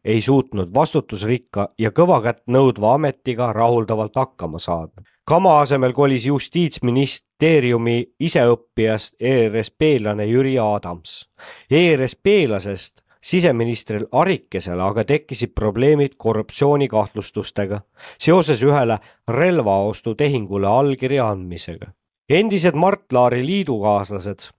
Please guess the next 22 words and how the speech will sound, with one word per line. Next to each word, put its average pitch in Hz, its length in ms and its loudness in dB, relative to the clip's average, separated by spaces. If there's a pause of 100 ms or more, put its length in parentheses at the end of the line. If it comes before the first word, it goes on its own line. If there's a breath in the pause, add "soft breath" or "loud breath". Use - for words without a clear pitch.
hakkasid 123 540 0 (100)
viimasele 135 580 2
soovima 131 580 2 (380)
peaministri 110 720 0
toolilt 135 440 2
tagasiastumist, 95 1040 -6 (120)
kuigi 131 340 4
Isamaa 113 420 2
valis 110 280 -2
üheteistkümnendal 110 840 -2
juunil 131 420 4
erakonna 104 560 0
esimeheks 123 600 -2
suure 117 260 2
häälte 107 460 0
enamusega 120 600 -2
tagasi 104 680 -2
Laari. 110 480 2 (960 loud breath)
Sada 113 240 0
üheksakümmend 98 560 -2
üks - 320 -4
häält, 101 400 -4